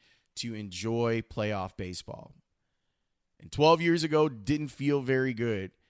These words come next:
And I understand anyone who thinks, "Well, why is this going to be any different than w-, what we saw in the last week and a half of the season for the White Sox?"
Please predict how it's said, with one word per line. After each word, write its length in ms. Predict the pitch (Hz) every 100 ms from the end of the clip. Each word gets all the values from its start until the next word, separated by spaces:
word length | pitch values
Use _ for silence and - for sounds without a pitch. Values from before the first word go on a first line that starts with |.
| _ _ -
And 100 | 110
I 160 | 120 123
understand 600 | 143 156 - 151 147 147
anyone 880 | 151 170 175 135 127 117 110 107 110 _ _ _
who 200 | _ 131
thinks, 680 | 127 - 139 127 - - - - _ _ _ _ _ _ _ _ _ _ _ _ _ _
"Well, 680 | 98 131 131 123 120 120 - _ _ _ _ _ _ _ _ _ _ _ _ _ _ _ _ _ -
why 400 | 98 120 143 147
is 180 | 147
this 140 | 127 131
going 240 | 139 139
to 80 | 127
be 160 | 120 123
any 140 | 123
different 500 | 113 127 123 117 92
than 420 | 117 110 107 104 98 _ _ _ _ -
w-, 220 | 98 110
what 380 | - 107 131 117
we 100 | 127
saw 460 | 120 139 123 123 120
in 160 | 120
the 80 | 120
last 420 | 117 117 117 123
week 220 | 113 117
and 100 | 117
a 40 | 117
half 280 | 117 113 113
of 60 |
the 80 | 107
season 320 | - 123 117
for 100 | 104
the 80 | 113
White 260 | 120 151 147
Sox?" 380 | 104 90 -